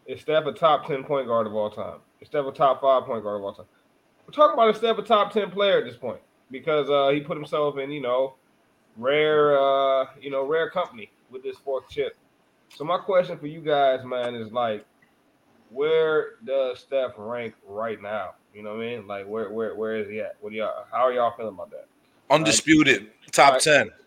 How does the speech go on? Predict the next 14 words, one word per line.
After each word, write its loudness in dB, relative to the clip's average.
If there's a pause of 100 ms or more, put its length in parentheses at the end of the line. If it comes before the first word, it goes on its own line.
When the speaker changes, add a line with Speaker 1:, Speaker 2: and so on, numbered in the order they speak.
(600)
Speaker 1:
top 0
ten? 0 (100)
Top 2
ten 2
all 4
time. 0 (400)
Speaker 2:
Top 8
ten 6
all 10
time. 8
He's 0
undisputed 0
top 6
ten. 4